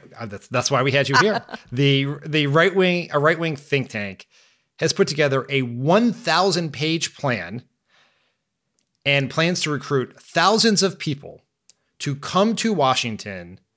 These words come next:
Speaker 1: to literally destroy the federal government as we know it and fire up to fifty thousand civil servants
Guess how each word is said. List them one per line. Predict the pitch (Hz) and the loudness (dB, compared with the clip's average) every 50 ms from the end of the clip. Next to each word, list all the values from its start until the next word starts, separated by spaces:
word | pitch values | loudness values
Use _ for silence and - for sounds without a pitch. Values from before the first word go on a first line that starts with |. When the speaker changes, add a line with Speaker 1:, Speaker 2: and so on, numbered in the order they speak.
| _ _ _ _ - | _ _ _ _ -4
Speaker 1:
to | - - 143 127 120 113 110 104 101 101 _ _ _ _ _ _ _ _ _ _ _ _ _ _ _ - | -2 0 2 2 0 -2 -4 -6 -10 -12 _ _ _ _ _ _ _ _ _ _ _ _ _ _ _ 2
literally | 196 226 254 254 220 185 | 4 4 6 6 4 4
destroy | 156 127 127 - - - - - 180 190 202 196 | 4 2 -2 -2 -2 0 2 4 6 6 6 6
the | 170 160 | 4 2
federal | - - 156 151 151 143 | 2 2 2 2 2 2
government | 127 139 123 113 120 117 - - | 2 0 0 -2 -4 -8 -6 -2
as | 127 143 160 147 | 0 0 0 0
we | 143 156 143 | 0 -2 -2
know | 123 117 113 110 110 | 0 0 0 0 -2
it | 110 - - | -4 -6 -8
and | 123 110 - | -12 -14 -14
fire | - - 160 156 170 170 156 151 | -4 0 2 2 2 2 0 0
up | 135 - | -2 -4
to | - - | -6 -10
fifty | - - 170 165 - 190 170 | -10 -8 -8 -8 -6 -8 -8
thousand | - - 147 139 143 143 135 135 117 | -6 -2 0 0 0 0 -2 -4 -4
civil | - - - - 185 190 214 196 | -4 -2 0 0 2 4 4 4
servants | - 160 139 117 120 107 - - - - | 2 2 0 0 -2 -4 -4 -4 -4 -4